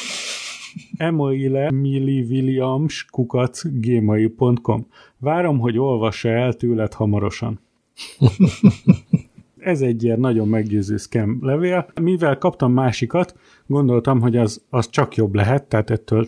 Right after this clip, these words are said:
csak fantasztikusabb fogalmazás van. Ez hosszabb is, és ez volt az, ami igazán adta. Muszáj, hogy átadjam. Josan Novak asszony adománya. „Kedves kedvesem,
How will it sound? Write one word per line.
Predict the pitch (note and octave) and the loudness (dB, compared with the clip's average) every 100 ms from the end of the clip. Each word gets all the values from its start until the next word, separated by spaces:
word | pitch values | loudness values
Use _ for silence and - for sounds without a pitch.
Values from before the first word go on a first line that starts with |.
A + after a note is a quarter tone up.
| - _ | -4 _
csak | A#2+ A#2 - _ _ | 0 0 -6 _ _
fantasztikusabb | _ A2+ A2+ G#2 - - A2+ A#2 G#2 | _ 0 2 -2 -6 -4 -2 0 -2
fogalmazás | - B2+ A2+ G#2+ G#2+ G#2 G#2+ - | -4 0 2 2 2 0 -2 -2
van. | F3 G#3 - - - - | 0 0 -2 -16 -20 -18
Ez | - | -4
hosszabb | D#3 D#3+ - A2 G#2+ | 0 0 0 0 0
is, | D3 - | -2 -2
és | G#2+ - | -4 -4
ez | C#3 B2 | 0 0
volt | G#2+ A2 G2+ | 2 0 2
az, | A2+ | 2
ami | A2 A2+ | 2 2
igazán | A#2 A#2 G2 G#2 | 2 0 0 -2
adta. | G#2 C3+ - C3 - _ _ _ _ | 0 -2 0 -2 -2 _ _ _ _
Muszáj, | D3 D3+ - A#2 | -2 0 0 0
hogy | G#2 G#2 | 2 0
átadjam. | G#2 G#2 A2 A2+ A#2 A2 _ _ _ _ | -2 -2 -2 -2 -6 -10 _ _ _ _
Josan | D3 G3 - C#3+ C3 - | -2 0 0 2 0 0
Novak | C3+ D#3 B2 A#2 - | 0 0 0 -2 -2
asszony | D3+ C#3+ - A#2+ A2+ | -4 -4 0 0 0
adománya. | B2+ A2+ G#2+ G2+ G2 G2+ G#2+ - _ _ _ - | 0 2 2 2 2 2 0 -2 _ _ _ -2
„Kedves | F#3+ G3+ D#3+ - | -2 0 -2 0
kedvesem, | A#2+ G#2 A2+ - A2 A2 | 0 0 0 2 2 0